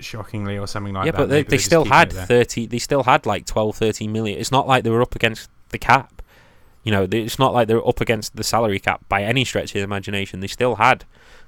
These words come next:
Speaker 2: twelve, thirteen million dollars. Okay, maybe a little bit less after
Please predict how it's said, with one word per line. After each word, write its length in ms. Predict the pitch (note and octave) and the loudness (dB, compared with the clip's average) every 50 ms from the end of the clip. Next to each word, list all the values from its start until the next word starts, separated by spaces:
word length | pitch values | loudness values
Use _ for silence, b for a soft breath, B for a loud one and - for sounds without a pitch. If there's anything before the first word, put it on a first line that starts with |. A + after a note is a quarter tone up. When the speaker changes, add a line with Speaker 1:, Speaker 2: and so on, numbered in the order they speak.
| b - | b -8
Speaker 2:
twelve, 320 | - - A2 G#2 G2+ G2+ | -2 0 2 2 2 0
thirteen 420 | - - A2 G#2+ G2+ - G#2+ G2+ G#2 | 0 0 0 0 0 -2 -4 -6 -4
million 300 | G#2 G2 G2 G2 F#2+ G2 | -4 -4 -4 -4 -4 -2
dollars. 260 | G2+ G#2 G2+ - F2+ | -2 -2 -2 -2 -2
Okay, 340 | G#2 G2+ F#2+ - G2 G2 G2+ | -4 -4 -4 -4 -4 -4 -4
maybe 340 | G2+ G2+ G2+ G2+ G2 F#2+ G2+ | -6 -6 -4 -4 -4 -2 -4
a 60 | G2 | -4
little 220 | G2+ G2+ F#2 F2 F#2+ | -4 -4 -4 -4 -4
bit 140 | F#2+ - - | -4 -4 -4
less 400 | G2 G2+ G2 - - - - - | -4 -4 -4 -4 -6 -10 -12 -6
after 500 | - G#2 - - - - - G2 F#2+ F#2+ | -4 -4 -4 -4 -6 -8 -6 -6 -6 -6